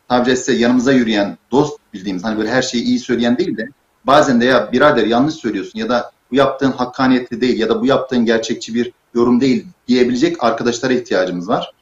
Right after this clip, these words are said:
Onlar mesela cesurca bize şunu söyleyebilmesi lazım. "Bak eşinle ilgili veya arkadaşınla ilgili bir şey söylüyorsun ama benim dünyamdan baktığım zaman o öyle olmayabilir." Sen şu an burada gerçek dışı bir değerlendirme yapıyor olabilirsin.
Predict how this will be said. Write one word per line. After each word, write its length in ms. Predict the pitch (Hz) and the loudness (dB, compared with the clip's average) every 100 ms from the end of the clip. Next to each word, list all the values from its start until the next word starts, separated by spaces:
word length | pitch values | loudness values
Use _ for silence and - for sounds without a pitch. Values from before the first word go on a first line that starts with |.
| _ _ _ | _ _ _
Onlar 340 | 139 156 190 185 | 0 2 2 2
mesela 360 | 147 143 123 | 0 0 0
cesurca 440 | 120 139 175 143 127 | -2 -4 -4 -2 -2
bize 140 | 156 | -2
şunu 200 | 156 143 | -2 -4
söyleyebilmesi 640 | 131 107 87 87 85 - | -2 -2 -2 -4 -8 -6
lazım. 260 | 87 85 - _ _ _ - | -6 -6 -14 _ _ _ -2
"Bak 180 | 139 - | -2 -2
eşinle 400 | 147 - 170 143 | -4 -2 0 0
ilgili 320 | 127 113 98 | 0 -2 0
veya 180 | 110 127 | 2 2
arkadaşınla 500 | 123 123 120 - 110 | 2 0 -4 -4 -4
ilgili 380 | 101 95 90 - _ _ _ | -4 -6 -8 -8 _ _ _
bir 40 | - | -4
şey 160 | 170 | -2
söylüyorsun 420 | 160 139 120 123 156 | 0 0 0 0 0
ama 280 | 107 85 - _ _ _ - | 0 -4 -10 _ _ _ -16
benim 440 | 107 135 180 160 | 0 0 0 -2
dünyamdan 540 | 135 143 135 123 117 113 | 0 4 4 4 2 2
baktığım 340 | 120 - 170 | 0 -4 -6
zaman 300 | 127 113 104 | -4 -4 -4
o 160 | 139 120 | -4 -2
öyle 120 | 127 | -2
olmayabilir." 800 | 123 120 117 113 104 101 87 - _ _ _ _ - | -2 -2 0 -2 -4 -6 -8 -10 _ _ _ _ -10
Sen 260 | - 165 | -2 -2
şu 180 | 156 156 | 0 0
an 180 | 143 131 | 0 0
burada 180 | 151 151 | 0 0
gerçek 500 | 120 131 127 175 - | 2 0 0 -6 -6
dışı 200 | - 127 | -8 -2
bir 60 | |
değerlendirme 460 | 127 127 123 117 117 | 0 2 2 0 -2
yapıyor 260 | 110 117 | -4 -4
olabilirsin. 560 | 113 107 113 - - | -4 -4 -6 -8 -12